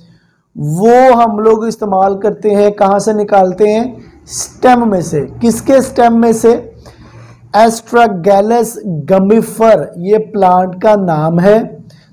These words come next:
जिससे हम खुश्क gum उसके stem से निकालते हैं। Family इस, अ, plant की क्या है? लेगुमिनोजी।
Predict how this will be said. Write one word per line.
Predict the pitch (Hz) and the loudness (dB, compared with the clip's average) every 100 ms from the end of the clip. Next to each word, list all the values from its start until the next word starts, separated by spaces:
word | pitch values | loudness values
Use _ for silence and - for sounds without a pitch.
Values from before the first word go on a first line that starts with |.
| - | -8
जिससे | 156 214 - 254 226 220 | -2 -2 -2 2 4 4
हम | 208 202 208 240 240 - - _ - - | 2 0 -2 -6 -8 -20 -20 _ -12 -6
खुश्क | 208 - 233 233 | -4 0 -2 -2
gum | 165 202 208 214 | -2 0 2 0
उसके | 226 214 - - 214 220 | -6 -10 -8 -2 2 2
stem | 214 - - 208 202 | 0 -6 -2 0 0
से | 196 214 208 | -2 2 2
निकालते | 196 180 180 165 156 151 196 | 0 -2 0 2 0 0 0
हैं। | 180 165 170 - - - - - - - _ _ _ - - - - - - | 2 2 0 -2 -10 -18 -20 -20 -20 -20 _ _ _ -20 -20 -20 -20 -4 2
Family | 196 220 254 254 | 2 2 0 -2
इस, | 247 - | -4 -6
अ, | 214 214 | -2 0
plant | 220 208 208 202 | 2 0 0 -2
की | 226 | -4
क्या | 233 214 | 0 2
है? | 214 214 | 2 2
लेगुमिनोजी। | 202 175 190 190 180 175 165 139 98 | -2 -2 -2 -2 -2 -2 -4 -6 -10